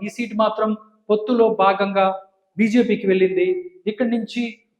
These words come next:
వైఎస్ చౌదరి ఎవరైతే ఉన్నారో విజయవాడ వెస్ట్ నుంచి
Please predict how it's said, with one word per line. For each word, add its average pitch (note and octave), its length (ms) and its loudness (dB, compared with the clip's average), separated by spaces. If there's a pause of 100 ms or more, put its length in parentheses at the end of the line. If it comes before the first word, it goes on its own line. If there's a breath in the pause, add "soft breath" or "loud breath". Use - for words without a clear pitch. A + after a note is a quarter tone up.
(120)
వైఎస్ B3+ 640 2
చౌదరి A#3+ 340 2
ఎవరైతే A#3 440 4
ఉన్నారో A3 680 4 (180)
విజయవాడ A#3 360 8
వెస్ట్ A#3 400 4
నుంచి A#3+ 460 -6